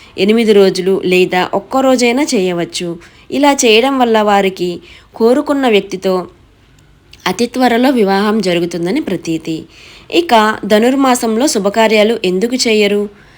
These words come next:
ఏడాది పొడవునా నిత్య దై-, దై-, దైనందిన కార్యక్రమాలతో ఉంటూ భగవంతుని కోసం సమయం కేటాయించలేని వారి కోసమే ఈ ధనుర్మాసం. అందుకే ఈ నెలలో ఎలాంటి శుభకార్యాలు చెయ్యరు.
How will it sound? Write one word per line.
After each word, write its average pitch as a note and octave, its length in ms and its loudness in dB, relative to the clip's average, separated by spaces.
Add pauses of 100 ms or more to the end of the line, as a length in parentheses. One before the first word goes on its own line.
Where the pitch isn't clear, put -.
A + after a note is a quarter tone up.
(380)
ఏడాది C4+ 440 4
పొడవునా D#4 500 2
నిత్య C4 340 -2
దై-, A3+ 280 2
దై-, G3+ 400 0
దైనందిన B3 580 0
కార్యక్రమాలతో G#3 920 -2
ఉంటూ F3+ 500 -2 (480)
భగవంతుని C4+ 600 0
కోసం D4 360 -2
సమయం A3+ 520 -2
కేటాయించలేని G#3+ 1000 0
వారి E3+ 280 -2
కోసమే F#3 680 -4
ఈ A#3 120 -4
ధనుర్మాసం. E3+ 800 -6 (680)
అందుకే B3+ 600 0 (400)
ఈ C4 180 2
నెలలో A#3+ 520 2
ఎలాంటి G#3 480 0
శుభకార్యాలు G3+ 720 0
చెయ్యరు. E3+ 640 -2